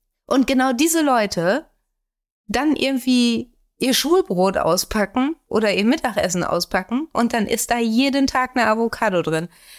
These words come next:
Äh, da krieg ich einen Anfall drüber, weil das so, ja, doppelzüngig ist, sagt man das so?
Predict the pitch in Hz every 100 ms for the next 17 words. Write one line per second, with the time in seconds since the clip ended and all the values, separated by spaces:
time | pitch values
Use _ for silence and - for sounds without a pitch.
0 | - 190 196 190 180 - - _ - 349
1 | 254 - 220 - 277 392 - - 170 160
2 | 156 156 190 214 202 202 - 185 160 160
3 | - _ _ _ _ _ _ _ _ _
4 | _ _ _ _ - 208 240 214 _ _
5 | - 160 247 277 262 - 285 277 294 -
6 | - 330 - - - _ - 208 - 262
7 | 262 254 - 311